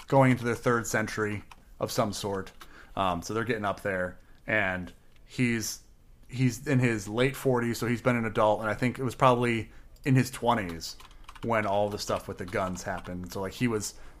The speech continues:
around, he knew what was going on, and he was, like, in awe of them, and, it, and then he became obsessed and tried to work on having a schematic for it of some sort. So he's in his late forties, he's,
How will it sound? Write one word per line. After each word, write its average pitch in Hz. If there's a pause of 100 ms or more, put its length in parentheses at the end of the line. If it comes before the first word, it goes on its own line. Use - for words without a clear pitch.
(140)
around, 143
he 123
knew 139
what 135
was 120
going 123
on, 113
and 107
he 117
was, 110
like, 104
in 120
awe 110
of 113
them, 123 (240)
and, 110
it, 107
and 107
then 104
he 107
became 104
obsessed 92
and 92
tried 95
to 92
work 92
on 87 (120)
having 92
a -
schematic 90
for 95
it -
of -
some 92
sort. - (420)
So 117
he's 113
in 120
his 113
late 135
forties, 113
he's, 107